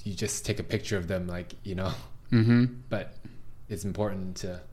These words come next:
Speaker 2: Yeah, to ask.
Speaker 1: Mm.
Speaker 2: And also, there's a Comic-Con. I think Comic-Con is in the world right now.
Speaker 1: Yes.
Speaker 2: It's all about, uh,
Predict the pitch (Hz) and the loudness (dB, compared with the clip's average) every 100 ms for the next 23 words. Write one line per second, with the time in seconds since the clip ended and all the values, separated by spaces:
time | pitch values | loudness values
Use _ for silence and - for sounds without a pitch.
0 | - 156 104 123 117 120 113 - - - | 4 6 8 8 10 10 8 4 -2 -8
1 | - - 120 135 139 151 - 127 113 110 | -12 0 6 10 10 8 6 6 6 2
2 | - 123 117 123 117 113 110 104 - - | 2 4 6 8 8 8 6 2 -6 -6
3 | - 139 135 131 120 123 143 - 120 - | 10 12 12 12 10 10 4 8 10 12
4 | 165 165 143 139 135 131 123 117 - 120 | 12 12 12 12 12 12 12 10 8 8
5 | 113 110 120 110 95 110 104 104 110 95 | 10 12 12 10 6 6 8 10 8 8
6 | 92 113 92 - - 110 - 123 117 113 | 2 -2 -2 -4 -4 2 10 12 12 12
7 | 117 113 107 107 - - - 110 104 98 | 12 12 12 12 4 -12 4 10 10 10